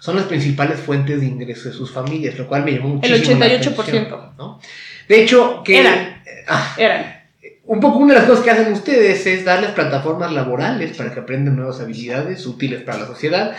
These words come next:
Speaker 1: y que a su vez puedan generar algún tipo de ingreso. Eh, ¿nos puedes un poco explicar cómo funciona esto?
Speaker 2: Es
Speaker 1: Sobre
Speaker 2: que
Speaker 1: todo
Speaker 2: mira,
Speaker 1: lo que hacen con, con mujeres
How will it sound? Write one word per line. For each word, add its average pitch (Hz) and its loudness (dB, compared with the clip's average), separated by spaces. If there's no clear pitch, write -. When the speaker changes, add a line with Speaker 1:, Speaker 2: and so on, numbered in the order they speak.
Speaker 1:
y 190 -6
que 220 4
a 208 4
su 202 2
vez 226 6
puedan 226 2
generar 160 0
algún 147 -4
tipo 139 -12
de 131 -6
ingreso. 135 -6
Eh, 120 -10
¿nos 139 -4
puedes 180 0
un - 0
poco 277 -4
explicar 160 -4
cómo 202 -2
funciona 160 -6
esto? 165 -6
Speaker 2:
Es 208 -4
Speaker 1:
Sobre 196 -2
Speaker 2:
que 214 2
Speaker 1:
todo 226 6
Speaker 2:
mira, 220 8
Speaker 1:
lo - 4
que 254 6
hacen 247 4
con, 170 0
con 160 -2
mujeres 226 0